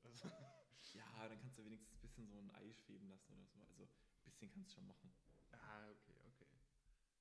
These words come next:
Speaker 1: Doch, das ist schon, ich, ich, ich, dadurch, dass ich jetzt letzten Mittwoch oder so erst wieder ein bisschen Star Wars geschaut hab, würde ich fast Star Wars sagen, aber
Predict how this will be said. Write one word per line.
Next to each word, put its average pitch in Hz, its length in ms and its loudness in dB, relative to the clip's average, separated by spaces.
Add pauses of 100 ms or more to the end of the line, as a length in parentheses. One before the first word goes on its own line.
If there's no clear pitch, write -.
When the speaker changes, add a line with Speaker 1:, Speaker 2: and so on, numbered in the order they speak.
(1120)
Speaker 1:
Doch, 113 220 -4
das - 80 -16
ist 104 160 -8
schon, 101 160 -8 (300)
ich, 131 100 -4 (120)
ich, 135 80 -2 (680)
ich, - 80 -10 (140)
dadurch, 131 280 6
dass 131 80 0
ich 123 60 4
jetzt - 280 -2 (200)
letzten 110 340 -2
Mittwoch 107 280 -2
oder 98 200 0
so 98 100 0
erst - 220 -4
wieder 101 100 0
ein 98 80 0
bisschen 101 220 -6
Star 101 300 0
Wars 104 160 0
geschaut 95 400 -4
hab, - 140 -12
würde 98 140 -4
ich - 60 -12
fast - 220 -10
Star 95 240 -6
Wars - 180 -8
sagen, 92 260 -2
aber 90 220 -4